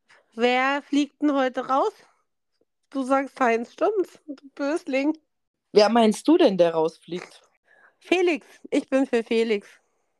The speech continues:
Speaker 2: Der Felix. Wen haben wir denn sonst noch? Wir haben den Fabio und so. Naja, ich glaub, der
Speaker 1: Der Fabio
Speaker 2: Felix
Speaker 1: gewinnt ja leider. Der kann ja nicht rausfliegen.
Speaker 2: Mhm. Ja, ich könnte mir schon vorstellen, dass es der Heinz ist.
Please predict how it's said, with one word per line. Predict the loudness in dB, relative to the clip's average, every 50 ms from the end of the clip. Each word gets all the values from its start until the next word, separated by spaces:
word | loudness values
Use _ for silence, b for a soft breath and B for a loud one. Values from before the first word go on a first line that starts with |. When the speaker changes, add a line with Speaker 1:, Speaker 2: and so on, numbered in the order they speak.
| _ _ _ _ _ -18
Speaker 2:
Der | -16 -16 -16
Felix. | -18 _ -14 -10 -10 -8 -8 -6 -6 -8 -8 -10 -14 -20 -6 -4
Wen | -4 -4 -2
haben | -2 -4 -2 -2
wir | -2 -2
denn | -2 -4 -4 -4
sonst | -4 -6 -6 -6 -8 -12 -16 -18 _ -12
noch? | -12 -12 -12 -14 -18 -20 B B B B B B B B B B _
Wir | -6 -6 -4
haben | -2 -2 -2 0 -2 -2
den | -2 -2 -4 -4 -6
Fabio | -10 -14 -10 -4 -2 -2 -2 -2 -2 -2 -2 -2 -2 -2 -2 0 0 0 0 0 0 0 0 0 -2 -2
und | 0 0 0 0
so. | -2 -2 -2 2 4 4 4 4
Naja, | 2 0 -2 -2 -2 -2
ich | -4 -6 -6
glaub, | -6 -6 -6 -4
der | 0 0 0 0
Speaker 1:
Der |
Fabio | 2 0 0 2 2 0 0 -2 -2
Speaker 2:
Felix | -2
Speaker 1:
gewinnt | -2 -2 0 0 0 0 0 -2 -4
ja | -4 -4 -2
leider. | 0 0 0 0 -2 -2 -2 -2
Der | -2 -4 -6 -6
kann | -4 -4 -4
ja | -4 -4
nicht | -6 -8 -8 -6
rausfliegen. | -4 -4 -4 -6 -8 _ _ -20 -20 -20 -20 -20 _ _ _ _ _
Speaker 2:
Mhm. | -6 -4 -4 -2 -2 0 2 2 4 4 2 2 0 -4 -6 B B B B B B -10 B B B _ _ _ _ _ _ _ _ -18
Ja, | -18 -18
ich | -18 -18 _
könnte | -6 -4 -4 -2 0 0
mir | -2
schon | 0 0 -2 -4
vorstellen, | -2 -2 -2 -2 -2 -4 -10 -8
dass | -6 -6 -8 -8 -12
es | -20 -14
der | -12 -12 -10
Heinz | -8 -8 -8 -8 -10 -14 -14
ist. | -14 -14 -14 -16 -18